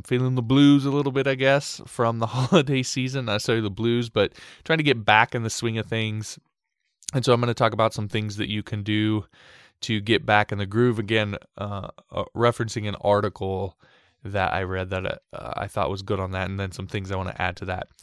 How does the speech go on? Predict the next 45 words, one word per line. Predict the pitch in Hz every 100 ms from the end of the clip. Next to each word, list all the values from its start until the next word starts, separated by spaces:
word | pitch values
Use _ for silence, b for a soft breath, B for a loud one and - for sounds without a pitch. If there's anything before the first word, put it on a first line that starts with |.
| B B B
And | 156
then, | 180
as | 175 156
always, | 147 147 131
we'll | 127
get | 120 127 -
to | 117 113
our | - 104 104 104 104 b b b b b _
Q | - 135 110
and | 104
A. | - 101 92 90
So | - 120
that's | 180 214
what's | 180
coming | - 175 143
up | 139 135
in | 117
the | 110
show. | - 170 143
Before | 147 - 220
I |
get | 190 185
into | 160
all | 135 135
that, | 113 120 107
though, | 104 107 107 _ _ b b b b
I | 131
was | 135
asked, | - 147 165 160 - - -
I'd | 131
mentioned | 139 175 - 160 135 - _
in | - 131
the |
past | 117 123 120 - - -
that | - 110 107
I | 104
get | 107 -
hate | - 135 -
mail | 104 95 87
quite | 95
a | 98
bit, | 92
and | 107
I | 143
do. | 160 139 113